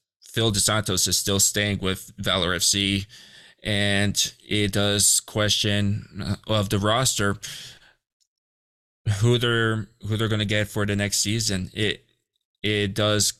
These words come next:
really question, uh, how Valor F C is, um, uh, um,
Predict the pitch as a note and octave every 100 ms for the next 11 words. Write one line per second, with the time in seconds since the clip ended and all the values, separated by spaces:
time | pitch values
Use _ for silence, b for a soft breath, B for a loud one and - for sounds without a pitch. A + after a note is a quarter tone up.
0 | _ _ _ - G2 G2 F#2+ - F#2+ F#2+
1 | G2 F#2 - - B B B B F#2+ F#2
2 | F2+ G2 G2+ G2 G2 F#2+ F2 - F#2+ G2
3 | F#2 - G2+ G2 F#2+ G2 F#2 F2+ G#2+ -
4 | B B B G#2+ G2 F#2 _ _ - -
5 | - - - - - - _ G#2+ G2 G2
6 | G2